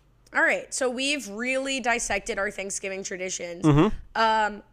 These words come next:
Speaker 1: we have a question from Benji Holder. Uh, in what world can Jess carry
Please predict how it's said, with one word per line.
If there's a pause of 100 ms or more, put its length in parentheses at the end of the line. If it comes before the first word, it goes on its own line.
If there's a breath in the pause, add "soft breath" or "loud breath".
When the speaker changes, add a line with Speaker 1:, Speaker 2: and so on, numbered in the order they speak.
Speaker 1:
we
have
a
question
from
Benji
Holder. (440)
Uh, (100)
in
what
world
can
Jess
carry